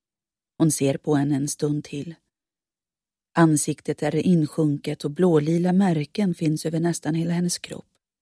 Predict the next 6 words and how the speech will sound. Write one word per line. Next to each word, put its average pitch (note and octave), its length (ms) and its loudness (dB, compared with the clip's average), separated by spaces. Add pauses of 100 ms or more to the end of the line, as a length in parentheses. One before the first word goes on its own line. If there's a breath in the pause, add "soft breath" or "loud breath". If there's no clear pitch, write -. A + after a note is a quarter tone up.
(800)
Johannas E3 560 2
hud E3+ 200 0
tål D#3 260 0
inget D#3+ 220 0
tryck D#3+ 300 -8
alls. E3 460 -8